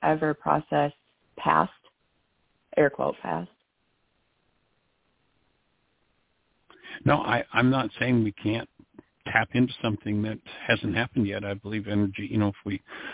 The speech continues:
Speaker 2: listen to physicists, they tell us that, uh, actually time is something we created, and it's really, you know, i-, in fact, one good definition of time that I've heard is it's a way to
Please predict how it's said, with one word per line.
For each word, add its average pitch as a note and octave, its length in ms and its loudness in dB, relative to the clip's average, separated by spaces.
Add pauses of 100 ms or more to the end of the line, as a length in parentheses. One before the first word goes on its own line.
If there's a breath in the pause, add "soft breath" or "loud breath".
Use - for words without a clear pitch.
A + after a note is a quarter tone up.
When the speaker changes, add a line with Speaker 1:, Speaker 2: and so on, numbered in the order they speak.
(120)
Speaker 2:
listen A2 300 4
to G#2 160 -8
physicists, G#2+ 500 -8
they G#2 100 -6
tell G#2 220 -6
us G2+ 80 -10 (120)
that, G2+ 120 -6 (640 loud breath)
uh, F#2 180 -2
actually G#2 400 -4
time G#2+ 300 6
is G#2 140 0
something G2+ 360 0
we G#2+ 120 0
created, G2+ 500 -2
and G2+ 180 2
it's - 320 -4
really, G#2 540 -2 (300 loud breath)
you G2 80 4
know, F#2+ 120 2 (280 loud breath)
i-, - 160 -4
in F#2+ 120 6
fact, A2+ 300 2
one A2 220 2
good G2+ 200 -2
definition G#2+ 640 0
of G2 100 -4 (120)
time A2+ 260 4
that G2+ 120 4
I've G2 120 0
heard G#2 240 0
is G2+ 200 0
it's G2 200 -8
a G2 40 -4
way G#2 260 0
to - 60 -10